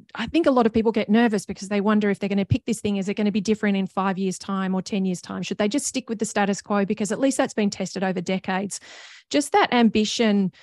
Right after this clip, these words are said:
of wanting to do better and wanting to do something new, but also worrying that they're an early adopter and it's a big investment.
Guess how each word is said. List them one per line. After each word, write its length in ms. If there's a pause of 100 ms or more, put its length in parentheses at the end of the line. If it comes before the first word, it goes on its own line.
(320)
of 480
wanting 220
to 100
do 200
better 600
and 120
wanting 200
to 80
do 140
something 420
new, 480 (260)
but 280 (100)
also 720
worrying 460
that 140
they're 160
an 80
early 280
adopter 600 (100)
and 160
it's 140
a 40
big 200
investment. 720